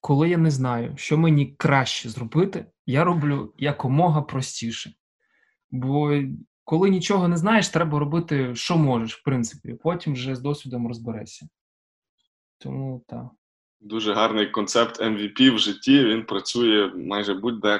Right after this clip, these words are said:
Speaker 2: коли запитують, е, знаєш, як розібратися в тому, а як почати це? Почни з чимось маленьким і попробуй на своїх кулях. Ніхто тобі так не розкаже, ніхто не знає твого інвест, е, ризику і твого інвест-профілю. Ну, там,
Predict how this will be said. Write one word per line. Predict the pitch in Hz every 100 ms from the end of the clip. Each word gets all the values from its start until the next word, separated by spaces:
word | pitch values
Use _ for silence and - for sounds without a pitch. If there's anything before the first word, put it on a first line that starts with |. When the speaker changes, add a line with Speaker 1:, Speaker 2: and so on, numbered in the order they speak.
| -
Speaker 2:
коли | 92 95
запитують, | 92 92 - 101 104 95 90 _
е, | 92 90
знаєш, | 92 92 -
як | 127 139
розібратися | 135 127 131 135 131
в |
тому, | 120 117
а | 92
як | 113 139 139
почати | 139 139 131
це? | - 92 - _ _ _
Почни | 135 135 139 165
з | 170
чимось | - 156 151 131
маленьким | 113 147 208 269 165 156
і | -
попробуй | - - 269 - 294
на | -
своїх | - - -
кулях. | 220 196 156 104 -
Ніхто | 110 - 160
тобі | 165 160 165
так | 160 160
не |
розкаже, | 151 139 - 143 143
ніхто | 135 127 147
не | 147
знає | 139 143 139
твого | 139 135 135 123
інвест, | 120 127 143 - -
е, | 123 123 139 - - _ 85
ризику | 85 110 147 127 117 - 110 98
і |
твого | 104 120 135
інвест-профілю. | 123 135 139 - 139 139 110
Ну, | 123 110
там, | 95 92